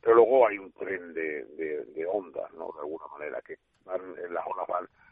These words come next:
disminuyendo su altura progresivamente. Entonces, cuando estas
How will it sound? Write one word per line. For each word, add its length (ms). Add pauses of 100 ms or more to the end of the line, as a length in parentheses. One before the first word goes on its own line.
(160)
disminuyendo 440
su 100
altura 340
progresivamente. 720 (540)
Entonces, 420
cuando 320
estas 220